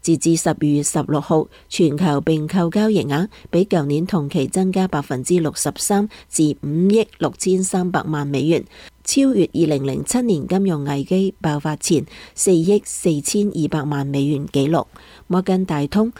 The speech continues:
北美併購部門共同主管表示，企業資產負債表相當健康，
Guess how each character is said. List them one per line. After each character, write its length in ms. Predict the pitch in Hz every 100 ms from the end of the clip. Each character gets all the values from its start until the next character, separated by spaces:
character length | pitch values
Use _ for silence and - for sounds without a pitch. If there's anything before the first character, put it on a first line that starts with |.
| -
北 120 | - 233
美 240 | 180 151
併 240 | - 147 143
購 220 | 175 160
部 160 | 156 151
門 200 | 143 -
共 260 | - 160
同 200 | 165 139 131
主 260 | - 131
管 240 | 170 139 156
表 140 | 165 160
示， 260 | - 151 - - _ -
企 100 | 208
業 260 | 180 214 165
資 240 | - 240
產 320 | 247 175 156
負 240 | 190 165 143
債 220 | 165 151
表 200 | 147 147
相 240 | - 196
當 200 | 202 196
健 180 | 185 139
康， 320 | 156 202 202